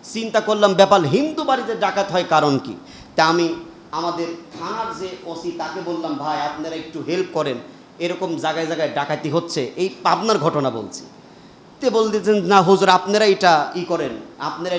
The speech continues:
টহল দিয়ে ঠিক করেন, আমরা এখন আর যাইতে পারবো না, কারণ যতক্ষণ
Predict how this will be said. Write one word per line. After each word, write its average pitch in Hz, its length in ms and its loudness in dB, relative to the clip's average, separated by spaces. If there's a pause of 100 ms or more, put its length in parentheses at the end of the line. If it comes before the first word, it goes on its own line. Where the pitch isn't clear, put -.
টহল 175 220 -2
দিয়ে 160 180 -6
ঠিক 156 220 -10
করেন, 135 280 -8
আমরা 151 260 -6
এখন 147 300 -8
আর 143 100 -4 (160)
যাইতে 139 220 -10
পারবো 131 240 -8
না, 127 200 -12 (300)
কারণ 147 300 -2 (340)
যতক্ষণ 165 380 2